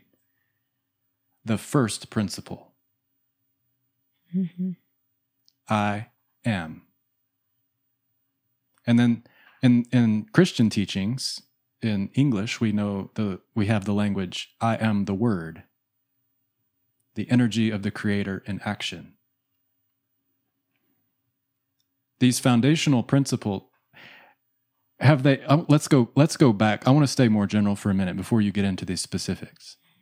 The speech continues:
Speaker 2: Mm-hmm.
Speaker 1: Have they always been these principles? Have they always been?
Speaker 2: Yes, they are, as you said,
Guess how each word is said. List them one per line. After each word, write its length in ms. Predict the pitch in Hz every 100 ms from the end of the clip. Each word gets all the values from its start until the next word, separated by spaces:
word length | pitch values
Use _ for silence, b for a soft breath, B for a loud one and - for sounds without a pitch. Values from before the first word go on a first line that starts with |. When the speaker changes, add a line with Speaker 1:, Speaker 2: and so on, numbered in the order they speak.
| -
Speaker 2:
Mm-hmm. 100 | 214
Speaker 1:
Have 180 | 139 120
they 160 | 123
always 560 | 120 131 143 131 107 -
been 440 | - 98 80 - - _ _ _ _ _ _ -
these 180 | 101
principles? 500 | - 92 - - - -
Have 240 | 135 120
they 160 | 113 107
always 420 | - 120 107 95
been? 200 | - 87 - _ _ _ _ _ _ _ _ _ _ _ _ _ _ _ _ _ _ - b b b b _ _ _ -
Speaker 2:
Yes, 920 | 175 175 170 160 233 - - - - _ _ _ _ _ _
they 280 | 185 190 190
are, 560 | 175 175 170 160 165 - -
as 160 | 175 170
you 80 | 165
said, 440 | - 160 151